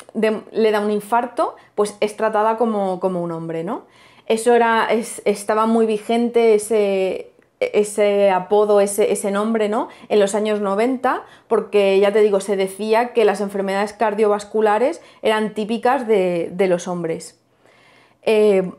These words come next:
por otro lado, también, los, durante muchos años, los síntomas de las mujeres se, se han considerado psicosomáticos e inespecíficos.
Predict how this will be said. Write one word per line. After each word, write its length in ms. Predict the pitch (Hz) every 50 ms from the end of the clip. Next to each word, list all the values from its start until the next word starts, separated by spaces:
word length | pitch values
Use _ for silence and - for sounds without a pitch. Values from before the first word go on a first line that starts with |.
| _ _ _ _ _ _ _ _ _ _ _
por 160 | - 226 220
otro 220 | 214 208 214 220 214
lado, 260 | 202 190 175 175 170
también, 520 | 180 180 180 190 190 202 233 262 277 - _ _ _ _ _ _
los, 1200 | 214 220 208 202 196 196 190 190 190 190 185 185 180 180 180 - - - - - - - - - _
durante 380 | - 190 208 202 196 196 190 190
muchos 340 | 202 208 208 240 220 202
años, 440 | 214 202 208 214 214 226 269 294 - -
los 160 | 208 202 190
síntomas 420 | 202 214 208 202 208 208 202 202 196
de 80 | 202
las 140 | 196 196 190
mujeres 680 | 190 190 180 180 - 214 208 208 208 226 - - - - _ - - _ _ _ _
se, 460 | - - - 220 214 202 190 190 185
se 140 | - - -
han 140 | 202 208 202
considerado 1120 | 202 208 214 214 - 226 220 202 208 202 202 190 180 175 180 175 175 170 170 170 170 160 -
psicosomáticos 1040 | - - - 214 202 180 185 175 190 180 185 190 196 196 233 220 - 285 349 330 - - _
e 80 | 214
inespecíficos. 960 | 208 196 185 180 185 - 175 180 185 185 180 - 170 - - 156 160 - -